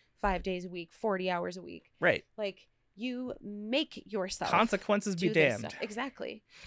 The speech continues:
Speaker 1: And so when you go undiagnosed for as long as we have, and other people too, are,
Speaker 2: Mm-hmm.
Speaker 1: I, we know people who are undiagnosed into their sixties.
Speaker 2: Yeah.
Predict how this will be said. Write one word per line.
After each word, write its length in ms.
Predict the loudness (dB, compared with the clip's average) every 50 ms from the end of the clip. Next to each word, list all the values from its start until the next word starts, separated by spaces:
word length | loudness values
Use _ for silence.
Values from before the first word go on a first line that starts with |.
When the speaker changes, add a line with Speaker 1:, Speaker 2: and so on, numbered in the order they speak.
| -10 -6 -6
Speaker 1:
And 140 | -6 -4 -4
so 120 | -2 -2
when 120 | -2 -2 -4
you 100 | -6 -4
go 300 | 0 2 2 4 2 2
undiagnosed 720 | 0 -4 -4 -4 -4 -4 -4 -4 -4 -4 -4 -6 -10 -14 -18 _
for 420 | -8 -6 -4 -4 -4 -6 -8 -12 -16 _ _ _ _ _ _ _ _ _
as 160 | -12 -12 -10
long 280 | -10 -10 -8 -8 -6 -6
as 340 | -8 -8 -10 -16 -20 -20 -20 _ _ _ _ _ -18
we 220 | -14 -10 -8 -6
have, 320 | -4 -2 -2 -4 -4 -6 -10
and 180 | -10 -12 -12 -10 -10
other 200 | -8 -8 -8 -8
people 260 | -10 -12 -10 -10 -10 -10
too, 380 | -8 -8 -6 -6 -6 -6 -6 -6
are, 120 | -4 -4
Speaker 2:
Mm-hmm. 180 | -4 -4 -6 -10 -14 -20 -6 _ -4 -4 -2 -4
Speaker 1:
I, 240 | -4 -4 -4 -4 -8 -12 -14 -14 -16 -16 -18 -20 _ -12
we 100 | -10 -6
know 160 | -6 -6 -6
people 480 | -8 -10 -10 -8 -6 -6 -6 -6 -8 -12 -16 -16 -14 -10
who 320 | -10 -8 -8 -8 -10 -12 -14 _ _ _ _ _ _ -6
are 140 | -6 -4 -4
undiagnosed 640 | -6 -6 -6 -6 -6 -6 -6 -8 -8 -8 -10 -12
into 180 | -12 -12 -10 -8
their 160 | -8 -8 -8
sixties. 440 | -8 -12 -14 -16 -18 -20 -20 -20 -20 _ _
Speaker 2:
Yeah. 180 | 0 2 2